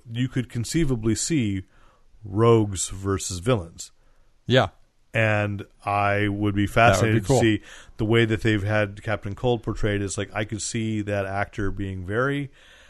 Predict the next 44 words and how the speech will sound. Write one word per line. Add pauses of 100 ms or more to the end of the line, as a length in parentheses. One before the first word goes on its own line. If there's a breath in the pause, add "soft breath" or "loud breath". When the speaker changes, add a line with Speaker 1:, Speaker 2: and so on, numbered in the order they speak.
(160 soft breath)
Speaker 1:
portraying
a
Cold
being
very
frustrated,
fighting
for
the
forces
of
good,
but
it's
the
right,
but
it's
the
only
thing
he
can
do. (100)
Speaker 2:
How
much
longer
do
you
think
they're
gonna
call
him
Harrison
Wells? (2750)
Speaker 1:
At
least
to
the
end
of
the
season.